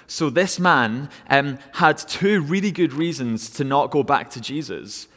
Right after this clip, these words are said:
because he, he was used to not mingling people with, uh, with people because of leprosy,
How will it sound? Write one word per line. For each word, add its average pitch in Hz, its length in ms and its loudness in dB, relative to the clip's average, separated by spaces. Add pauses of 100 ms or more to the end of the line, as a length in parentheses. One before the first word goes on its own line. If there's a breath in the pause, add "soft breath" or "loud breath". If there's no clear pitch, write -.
(100)
because 143 300 -2 (180 loud breath)
he, 160 200 2
he 156 180 -2
was 143 140 -2
used 156 180 -2
to 147 60 -2
not 139 160 0
mingling 135 340 0
people 123 400 -4 (180)
with, 117 380 -6
uh, 123 100 2
with 117 200 -4
people 120 240 -4
because 104 260 -6
of 101 120 -8
leprosy, 92 640 -6